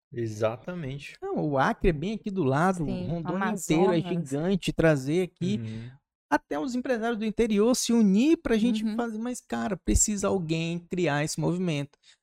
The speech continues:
Speaker 2: E, e quem que vai criar esse movimento? Alguém que tem, é,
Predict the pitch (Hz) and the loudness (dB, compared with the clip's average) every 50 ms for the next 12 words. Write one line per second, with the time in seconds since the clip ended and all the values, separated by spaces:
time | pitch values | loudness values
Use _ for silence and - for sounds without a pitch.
0 | _ _ - 143 147 139 - - 151 156 - - 220 220 - 196 175 165 - 151 | _ _ 0 0 0 0 -2 -2 -2 -2 0 0 0 0 4 2 2 4 4 4
1 | 131 131 - - 139 127 117 120 117 113 113 - - _ _ _ _ 131 131 131 | 4 6 6 6 6 4 2 2 0 0 -2 -4 -14 _ _ _ _ 4 6 6
2 | 135 127 135 147 156 165 180 175 - 165 143 - _ - 147 151 160 165 160 139 | 4 4 2 2 2 2 0 0 0 -2 -2 -2 _ 0 2 2 2 2 0 -2
3 | 127 - - _ _ _ _ _ _ 123 120 117 120 117 113 110 110 110 107 107 | -4 -6 -10 _ _ _ _ _ _ 0 2 4 4 4 4 2 2 0 -2 -2
4 | 107 - | -4 -6